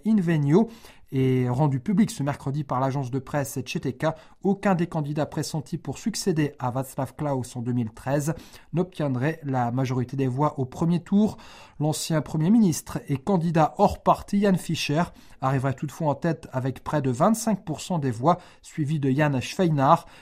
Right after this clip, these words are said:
candidat malheureux aux élections présidentielles en deux mille huit. Jan Švejnar recueillerait près de quinze pour cent des suffrages.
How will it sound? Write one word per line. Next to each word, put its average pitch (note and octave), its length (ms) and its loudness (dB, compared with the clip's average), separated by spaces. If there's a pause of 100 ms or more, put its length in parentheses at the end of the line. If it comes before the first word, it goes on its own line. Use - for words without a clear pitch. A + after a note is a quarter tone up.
(120)
candidat C3+ 360 -2
malheureux C3 360 0
aux C3+ 80 0
élections B2+ 380 -4
présidentielles C#3 640 -4
en C3+ 100 0
deux D#3 100 2
mille E3+ 240 6
huit. F3+ 240 2 (440)
Jan D#3 160 2
Švejnar C#3+ 640 0
recueillerait C#3 640 -2
près D3 220 -6
de C#3 100 -2
quinze A3 320 0
pour E3+ 220 -8
cent G#3+ 140 -2
des F#3 80 2
suffrages. D3+ 800 0